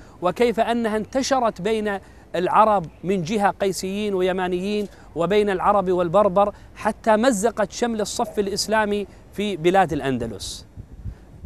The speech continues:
أهل تونس اليوم والقيروان التي نحن بصددها وأهل الشمال الأفريقي لا يرون لهذه المكا-، لهذا الأمر أي مكان بينهم،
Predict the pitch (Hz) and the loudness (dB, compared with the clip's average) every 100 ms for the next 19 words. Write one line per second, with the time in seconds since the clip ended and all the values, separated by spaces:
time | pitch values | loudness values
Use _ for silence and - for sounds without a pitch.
0 | - 254 262 233 269 240 - 214 214 220 | 2 2 2 -2 -4 -2 -4 -2 0 -2
1 | 214 - - - 156 185 214 214 214 226 | -4 -10 -20 -12 -6 -2 0 2 4 4
2 | 208 190 190 196 214 202 202 190 208 208 | 2 0 -4 -4 -4 -4 -4 -2 -2 -2
3 | 202 202 202 170 175 202 196 - 190 214 | -2 0 0 0 -2 -4 -4 -6 -4 -2
4 | 190 180 175 196 202 202 202 - - - | -2 -4 -6 -4 -4 -4 -6 -10 -20 -20
5 | - - 165 226 247 240 220 202 190 185 | -20 -6 2 4 4 2 0 0 0 0
6 | 208 190 185 180 175 208 156 170 170 170 | -2 0 -2 -4 -6 -8 -8 -6 -4 2
7 | 214 196 190 196 185 - - 285 240 - | 2 2 -2 -6 -8 -8 -2 0 0 -2
8 | 180 139 135 127 117 | -4 -4 -6 -8 -12